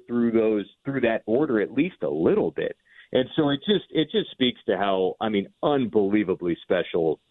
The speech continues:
Jordan is. Uh, he was incredible here last year. Um, and, and so while it does, you know, it, it does kinda surprise you, it's like, "Oh my goodness, he's, you know, he's in the big leagues already." Then you also remember that it's Jordan Walker that we're talking about, and, and, and to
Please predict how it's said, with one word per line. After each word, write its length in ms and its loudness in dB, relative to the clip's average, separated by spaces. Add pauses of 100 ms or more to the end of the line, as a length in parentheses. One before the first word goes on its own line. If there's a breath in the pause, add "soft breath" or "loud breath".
Jordan 360 0
is. 300 0 (260)
Uh, 260 0
he 180 2
was 140 -4
incredible 720 0
here 240 0
last 320 -2 (120)
year. 360 -2 (420 soft breath)
Um, 680 0
and, 180 -2
and 240 -4
so 100 2
while 340 0
it 120 -4
does, 300 0 (200)
you 100 -8
know, 120 -4
it, 140 -2
it 200 0
does 200 2 (120)
kinda 280 -4
surprise 400 -2
you, 80 -2
it's 100 -8
like, 160 -2
"Oh 100 2
my 140 0
goodness, 340 0
he's, 220 -10 (160)
you 100 2
know, 140 2
he's 160 0
in 80 0
the 80 -2
big 220 0
leagues 200 0
already." 540 0 (500 soft breath)
Then 140 2
you 180 2
also 360 -2 (120)
remember 640 0
that 160 0
it's 200 -2
Jordan 260 0
Walker 340 -2
that 120 -2
we're 100 -2
talking 320 0
about, 280 2
and, 140 -2
and, 220 0 (120)
and 200 0 (160)
to 80 2